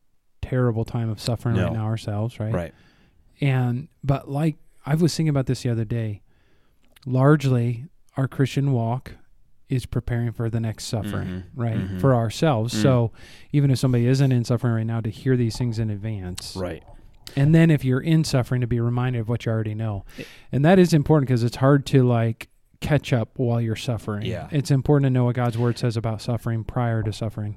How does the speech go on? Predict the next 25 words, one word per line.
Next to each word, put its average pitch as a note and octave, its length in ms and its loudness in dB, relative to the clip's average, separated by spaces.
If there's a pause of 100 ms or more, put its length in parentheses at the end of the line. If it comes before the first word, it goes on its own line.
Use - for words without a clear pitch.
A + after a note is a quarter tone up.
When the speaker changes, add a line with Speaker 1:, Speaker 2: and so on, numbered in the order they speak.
Speaker 2:
Right. B2 220 2
We B2 160 4
wanna A#2+ 180 4
be G2+ 160 -2
armed G2+ 340 0
for F#2+ 120 -8
that E2 220 -8
battle. D#2+ 420 -12 (440)
And C#3+ 220 6
I C3 60 6
think, B2 260 2
too, C3+ 300 4
then A#2 160 0
there's G#2+ 180 0
also, G#2 480 0 (180)
uh, E2 340 -12 (120)
a F2+ 40 -10
lot G2 180 -4
of G2 80 -6
application F#2 580 -8
in F2 60 -8
the E2+ 60 -10
book F2 160 -8
of E2+ 100 -14
Job F2+ 340 -6